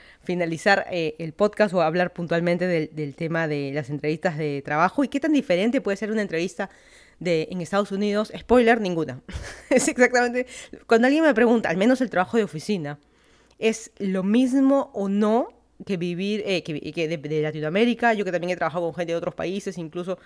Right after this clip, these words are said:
por tiempos en, en, en otros, eh, reportando a jefes de distintos, eh, países en Latinoamérica, eh,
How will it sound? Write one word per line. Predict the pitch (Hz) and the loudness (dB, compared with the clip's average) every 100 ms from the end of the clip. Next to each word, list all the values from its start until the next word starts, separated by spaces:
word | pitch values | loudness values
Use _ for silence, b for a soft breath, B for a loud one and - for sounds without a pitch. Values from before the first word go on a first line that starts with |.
| b b | b b
por | - 160 | -8 -8
tiempos | - 175 175 180 | -2 -2 -2 -4
en, | 165 - | -6 -8
en, | 160 - | -10 -10
en | 160 160 | -8 -6
otros, | 165 185 185 - | -2 -2 -2 -8
eh, | 175 151 147 143 | -6 -6 -6 -4
reportando | 196 - 175 190 190 208 | -4 0 0 2 0 0
a | 180 | -2
jefes | 202 202 180 | -4 -6 -8
de | 165 | -8
distintos, | 151 - 185 185 - _ b b b b | -8 -8 -6 -6 -8 _ b b b b
eh, | - 160 147 | -8 -6 -4
países | 165 170 180 | -4 -4 -4
en | 190 | -4
Latinoamérica, | 170 160 165 190 262 269 b b b b | -4 -2 0 0 2 0 b b b b
eh, | 185 170 165 160 156 151 | -4 -2 -2 0 0 0